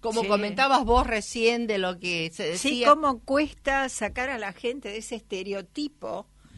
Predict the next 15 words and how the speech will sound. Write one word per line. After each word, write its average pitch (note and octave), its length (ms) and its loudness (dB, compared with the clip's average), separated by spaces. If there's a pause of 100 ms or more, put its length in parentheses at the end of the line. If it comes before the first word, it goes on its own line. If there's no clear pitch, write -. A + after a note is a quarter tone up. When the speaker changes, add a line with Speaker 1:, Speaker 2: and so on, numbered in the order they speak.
(180)
Speaker 2:
¿eh? G#3+ 280 -8
de, F#3 200 -6
de F3 200 -10
que F3+ 100 -12
estaba G3 360 -2
sucio, A#3+ 640 -4
de G#3 160 -6
que D#3+ 120 -10
no F3 80 -8
había F3 280 -4
verde, G#3+ 680 0
de A#3 200 0
que C4 100 0
había D#4+ 260 0
olor. F4+ 420 0